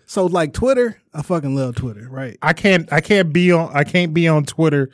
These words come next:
Speaker 2: and watch Game of Thrones. It's like, it's too much
Speaker 1: Dog.
Speaker 2: going on.
Speaker 1: No, man. Like, when there's an event on television, dog, Twitter
Speaker 2: I know
Speaker 1: is
Speaker 2: live
Speaker 1: so
Speaker 2: tweeting is
Speaker 1: fucking great.
Speaker 2: I don't, I don't, I can't, I can't.
Speaker 1: It was like a fucking, a family, dog. Like, it was, especially at the end. Like,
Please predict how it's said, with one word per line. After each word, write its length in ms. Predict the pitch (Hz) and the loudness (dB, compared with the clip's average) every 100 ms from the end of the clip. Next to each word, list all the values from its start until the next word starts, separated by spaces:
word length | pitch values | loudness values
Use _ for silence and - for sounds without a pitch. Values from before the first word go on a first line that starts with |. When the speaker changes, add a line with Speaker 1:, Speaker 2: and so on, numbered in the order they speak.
| _ _ | _ _
Speaker 2:
and 180 | 131 147 | -4 0
watch 240 | 139 135 - | 2 0 0
Game 240 | 139 123 | -2 0
of 100 | 117 | -2
Thrones. 360 | 123 113 107 98 | -2 -2 -4 -4
It's 80 | 123 | -2
like, 160 | 123 | 0
it's 140 | 123 185 | 0 0
too 100 | 185 | 0
much 200 | 156 135 117 | 2 0 0
Speaker 1:
Dog. 140 | 127 | -4
Speaker 2:
going 120 | 120 | -2
on. 300 | 117 110 151 | -2 -2 0
Speaker 1:
No, 400 | 156 185 190 165 | 2 4 4 4
man. 460 | 135 156 185 160 139 | 0 -4 -2 -2 -4
Like, 180 | 156 143 | -6 -2
when 200 | 160 180 | 0 2
there's 200 | 220 202 | 2 2
an 80 | 160 | 0
event 400 | 135 123 196 196 | -2 -2 -2 0
on 160 | 170 156 | -4 -2
television, 600 | 190 196 185 190 185 180 | -2 0 0 0 0 0
dog, 420 | 185 180 160 - | 0 0 -2 -8
Twitter 240 | - 165 | -4 0
Speaker 2:
I 20 | 202 | 4
know 160 | 226 | 6
Speaker 1:
is 80 | 214 | 6
Speaker 2:
live 340 | 196 196 196 | 6 6 6
Speaker 1:
so 260 | 190 196 202 | 4 2 4
Speaker 2:
tweeting 380 | 226 190 185 180 | 4 4 2 4
is 240 | 180 185 | 4 2
Speaker 1:
fucking 320 | 170 196 190 175 | 0 -2 -2 -4
great. 460 | 190 214 220 214 202 | -2 2 4 4 4
Speaker 2:
I 100 | 185 | 6
don't, 340 | 196 190 151 | 6 4 0
I 120 | 151 | 0
don't, 140 | 175 - | 0 0
I 80 | 165 | -2
can't, 460 | - 220 226 185 - | 0 0 2 0 -4
I 120 | 143 | -8
can't. 400 | - 202 208 175 | -2 0 2 2
Speaker 1:
It 80 | 202 | 0
was 240 | 208 202 | 0 0
like 200 | 196 185 | -2 -2
a 120 | 185 170 | -6 -6
fucking, 720 | 202 190 185 170 156 147 151 | -6 -6 -4 -4 -2 -4 -4
a 140 | 151 143 | -4 -4
family, 640 | 175 196 196 175 151 131 | -2 0 2 2 -2 -4
dog. 380 | 135 131 131 143 | -8 -10 -10 -8
Like, 140 | 156 | -2
it 40 | 175 | 0
was, 460 | 175 190 160 143 | 0 2 0 -2
especially 720 | 135 - - 208 185 180 160 160 | -6 -8 -2 -2 0 -2 -2 -2
at 140 | 156 | -6
the 420 | 139 156 196 196 | -8 -6 -2 0
end. 140 | 190 175 | -2 -2
Like, 320 | 170 160 | -4 -4